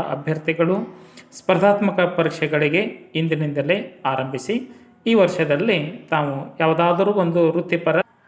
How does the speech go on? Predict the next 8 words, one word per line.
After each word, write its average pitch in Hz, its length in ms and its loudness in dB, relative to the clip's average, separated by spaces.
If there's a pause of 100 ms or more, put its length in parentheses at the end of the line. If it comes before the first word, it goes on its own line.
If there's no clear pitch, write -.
ಕೆಲಸಕ್ಕೆ 175 480 2 (280)
ಅಣಿಯಾಗಬಹುದು 165 840 2
ಅನ್ನೋದನ್ನ 147 580 -2 (720)
ಇಲ್ಲಿ 165 460 2
ನೇಮಕಾತಿಗಳೇ 165 1040 0
ತಮಗೆ 147 420 -2 (120)
ಸಾಕ್ಷಿಯಾಗಿ 139 800 -4
ನಿಲ್ಲುತ್ತವೆ. 135 560 -4